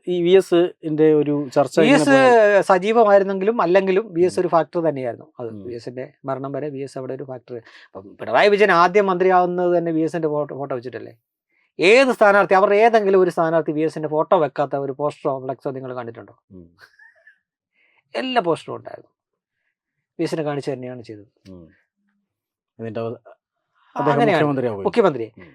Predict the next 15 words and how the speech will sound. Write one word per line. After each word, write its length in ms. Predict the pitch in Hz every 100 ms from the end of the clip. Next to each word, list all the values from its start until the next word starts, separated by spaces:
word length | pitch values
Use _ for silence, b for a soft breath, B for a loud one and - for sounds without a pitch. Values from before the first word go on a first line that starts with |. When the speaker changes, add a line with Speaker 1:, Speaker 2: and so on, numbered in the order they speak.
| B
Speaker 2:
രണ്ടാമത് 560 | 170 214 262 294 294 277
ബ-, 300 | 220 214 202
തു-, 200 | 196 202
ഭരണ 260 | 185 196
തുടർച്ച 280 | 262 226 220
കിട്ടുന്ന 340 | 190 170 175 190
ഒരു 240 | 185 208
എന്തൊക്കെ 320 | 180 208 254 185
കാരണം 240 | 156 143
പറഞ്ഞാലും 400 | 143 135 131 156 _ _ _ _
ഭരണ 160 | 185 202
തുടർച്ച 440 | 196 - 202 185
കിട്ടിയത് 300 | 175 151 160
കോവിഡ് 360 | 175 147 143 110
ആണ്. 160 | 95